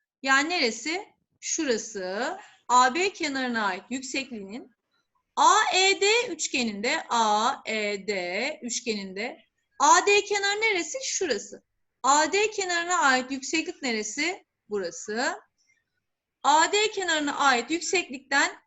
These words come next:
kaç santimetre kısadır? Onu soruyor. Şimdi bulalım. Çocuklar, şimdi bunu böyle uzattığımda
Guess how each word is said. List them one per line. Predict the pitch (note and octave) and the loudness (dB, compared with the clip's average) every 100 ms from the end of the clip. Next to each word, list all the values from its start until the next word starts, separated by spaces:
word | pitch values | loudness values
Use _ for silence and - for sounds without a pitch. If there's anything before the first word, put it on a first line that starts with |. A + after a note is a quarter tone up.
| _ - | _ -2
kaç | A4 A4+ | 2 2
santimetre | - F4+ C4+ B3+ B3 A3 - A#3+ | 2 0 0 -2 -6 -6 -8 -6
kısadır? | - F#4 G#4 F#4 F4 G#4 G#4+ _ _ _ - | -4 -2 0 0 0 0 -4 _ _ _ -4
Onu | C4 B3 | -2 -2
soruyor. | - G3 E3+ D3 - _ - | -4 -10 -10 -14 -20 _ -8
Şimdi | - G4 F#4 | -6 -6 -4
bulalım. | F#4+ G#4+ F#4+ C#4+ G4 _ _ _ _ _ _ _ _ | -2 0 0 -2 -6 _ _ _ _ _ _ _ _
Çocuklar, | - E4 G#4 D#4+ F#3+ - _ _ _ - - _ _ _ _ _ G3+ | -6 -4 -4 -2 -2 -4 _ _ _ -20 -20 _ _ _ _ _ -10
şimdi | - C#4 C4+ A3 - _ - | -8 -6 -6 -6 -10 _ -14
bunu | F4+ G#4 | -8 -4
böyle | A4 G#4+ G#4 | -2 0 -2
uzattığımda | E4 D4+ E4+ E4 - D4+ C#4+ C4+ A#3+ E3+ | -2 4 4 4 -2 -2 -2 0 -2 -2